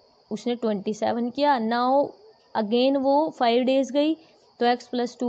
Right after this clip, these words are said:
y is equal to twenty one। ये आपकी two equations हैं, इन two equations को हम elimination method से solve कर लेंगे।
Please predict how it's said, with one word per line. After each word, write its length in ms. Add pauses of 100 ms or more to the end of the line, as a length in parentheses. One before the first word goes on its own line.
y 140
is 100
equal 300
to 140
twenty 380
one। 200
ये 180
आपकी 380
two 220
equations 640
हैं, 220
इन 220
two 160
equations 580
को 200
हम 260 (340)
elimination 680
method 420
से 180
solve 340
कर 180
लेंगे। 280